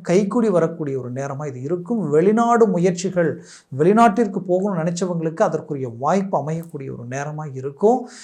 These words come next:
இதுல குறிப்பா சொல்லணும்னா, உங்கள எதிரிகளா உங்களுக்கு உங்க வளர்ச்சியை பிடிக்காம நீங்க டவுன் ஆகணும்னு நினைக்கிறவங்களுக்கு எதிரில்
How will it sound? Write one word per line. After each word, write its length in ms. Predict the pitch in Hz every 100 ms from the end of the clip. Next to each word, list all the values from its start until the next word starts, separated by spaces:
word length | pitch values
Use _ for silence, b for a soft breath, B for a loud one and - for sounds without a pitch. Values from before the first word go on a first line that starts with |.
| 214 196
இதுல 480 | 170 180 175 151 175 -
குறிப்பா 360 | 170 190 190 208 196
சொல்லணும்னா, 520 | 175 175 175 175 220 240 B B B -
உங்கள 680 | 170 214 214 226 214 208 196 190 175 - -
எதிரிகளா 1080 | 170 185 190 247 220 220 220 233 240 233 - _
உங்களுக்கு 800 | 196 196 202 196 180 196 240 233
உங்க 200 | 190 180
வளர்ச்சியை 640 | 156 170 208 196 - 208 202
பிடிக்காம 680 | 202 175 185 196 190 185 208 220 - B B B
நீங்க 320 | 170 175 170
டவுன் 380 | 143 165 208 220
ஆகணும்னு 640 | 165 165 208 220 226 180
நினைக்கிறவங்களுக்கு 680 | 170 196 233 214 190 175 170
எதிரில் 680 | 160 170 220 220 233 247